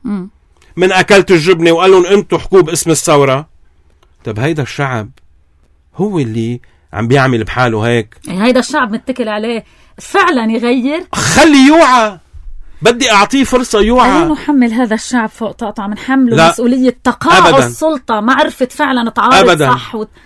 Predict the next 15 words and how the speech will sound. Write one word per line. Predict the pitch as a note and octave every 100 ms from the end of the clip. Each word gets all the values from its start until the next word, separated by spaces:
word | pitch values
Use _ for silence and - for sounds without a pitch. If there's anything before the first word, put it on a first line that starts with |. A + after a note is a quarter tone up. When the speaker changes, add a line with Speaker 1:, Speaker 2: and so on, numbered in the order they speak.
| _ - - - -
Speaker 2:
أبدًا | G3+ G#3 F3
ما | D#3 D3
عم | C#3
بحمل | - E3+ D3+
الشعب | B2+ - C#3 B2+
فوق | C3 A2
طاقته. | C3 A#2 - A#2 A#2
أنا | C#3 D#3
عم | B2+
بحمل | B2 - F3+ D#3 C3 A#2
جهة، | D3+ D3 A2+ - _ - _ _ _ _ _ _ _ _ _ _ _
واللي | A2+ A#2 C3+ B2+ A2+
عم | A#2 A#2
بيصير | B2 E3+ F3+
اليوم | E3 D3 D3 D3 A2+